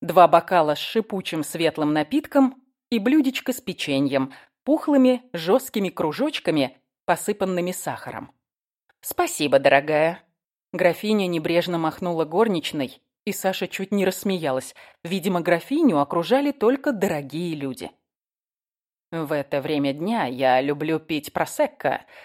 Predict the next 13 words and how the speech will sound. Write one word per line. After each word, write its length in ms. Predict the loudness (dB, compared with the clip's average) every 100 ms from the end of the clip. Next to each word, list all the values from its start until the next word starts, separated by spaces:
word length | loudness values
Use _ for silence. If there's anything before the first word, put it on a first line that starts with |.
| -20 _
кивнула 400 | -4 0 2 0
пожилая 460 | 0 -2 0 0 0
сеньора 480 | -4 -4 -2 -2 -2
на 120 | 0
бокалы. 500 | 0 0 -6 -6 -12 _ _ _ _ _ -8
«Вы 180 | -4
согласны 560 | -4 -4 -4 -4 -4 -8
со 160 | -4 -4
мной? 320 | -4 -6 -10 -20 -20 -10
Этот 240 | -6 -6 -4
напиток 520 | -4 -4 -6 -2 2
очень 380 | 2 2 0 0
бодрит». 640 | -2 -6 -12 -14 -20